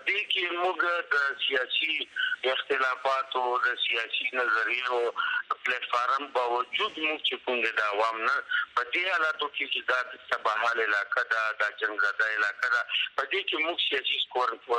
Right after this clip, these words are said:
سکورینګ نه کوو. موږ دا خلک فیسیلیټیټ کوو، په دې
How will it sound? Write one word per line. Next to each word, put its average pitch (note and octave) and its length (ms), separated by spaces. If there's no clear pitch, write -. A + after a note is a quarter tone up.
سکورینګ A2+ 420
نه G2+ 140
کوو. F#2+ 160
موږ - 220
دا D3 160
خلک D3 240
فیسیلیټیټ - 540
کوو، G#2+ 220
په G#2 100
دې G#2 60